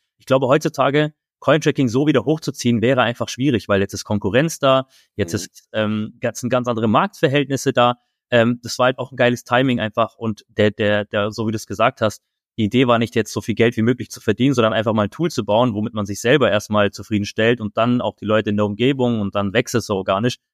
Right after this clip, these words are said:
Speaker 1: wie selten
Speaker 2: Ja.
Speaker 1: ist. Also es ist ja so selten der Fall, dass sowas, ähm, so wachsen kann.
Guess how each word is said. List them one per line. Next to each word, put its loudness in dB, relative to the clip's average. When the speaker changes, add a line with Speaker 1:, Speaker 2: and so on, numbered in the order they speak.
Speaker 1:
wie 0
selten 4
Speaker 2:
Ja. -12
Speaker 1:
ist. -20
Also -4
es -4
ist -8
ja 4
so 2
selten 2
der 0
Fall, 0
dass -4
sowas, -2
ähm, 0
so -2
wachsen -4
kann. 0